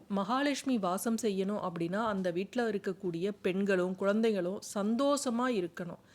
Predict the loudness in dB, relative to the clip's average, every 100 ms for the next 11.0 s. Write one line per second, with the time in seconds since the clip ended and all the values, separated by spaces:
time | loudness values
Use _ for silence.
0 | -20 -20 -20 0 4 6 6 4 2 0
1 | -2 0 -2 0 0 0 0 -2 0 0
2 | 2 2 2 2 2 2 2 2 2 0
3 | -2 -2 -2 -2 0 2 0 0 -2 -2
4 | -2 -2 0 0 0 -2 -4 -4 -4 -2
5 | -4 -4 -2 -2 -2 -2 0 0 -2 -4
6 | -2 -2 -2 -4 -4 -4 -4 -4 -8 -8
7 | -10 -10 -16 -20 -20 -20 -20 _ 6 8
8 | 8 6 4 4 4 4 2 0 -2 -2
9 | 0 2 2 2 0 2 0 0 -4 -6
10 | -18 -14 2 4 4 4 4 4 4